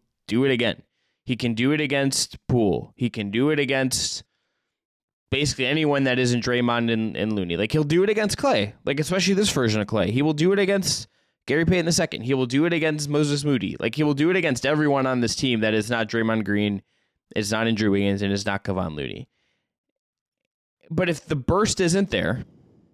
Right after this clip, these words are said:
then this becomes, like, is he just settling? Like, if it's jumper LeBron, then the Lakers, like, they're, the,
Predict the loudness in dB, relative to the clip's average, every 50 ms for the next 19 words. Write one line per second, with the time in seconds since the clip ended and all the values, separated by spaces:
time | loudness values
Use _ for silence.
0 | _ _ _ _ _ _ _ _ _ _ _ _ _ _ _ _ _ _ _ _
1 | _ _ _ -4 -2 0 0 0 -2 -2 -2 -4 -4 -4 -2 -2 0 0 0 -2
2 | 0 0 0 0 0 0 -2 -2 0 0 -2 0 0 0 0 0 0 0 -2 -2
3 | -2 -2 -4 -4 -6 -4 -4 -2 -2 0 0 -2 -2 -2 -4 -2 -2 -2 0 0
4 | 0 2 2 0 0 0 0 0 0 0 0 -2 -6 -10 -14 _ _ _ _ _
5 | _ _ _ _ _ _ _ _ _ _ _ _ _ _ _ _ _ -2 -2 0
6 | 0 0 0 0 0 -2 -2 0 0 0 -2 -2 -4 -6 -4 -2 0 0 0 -2
7 | -4 -6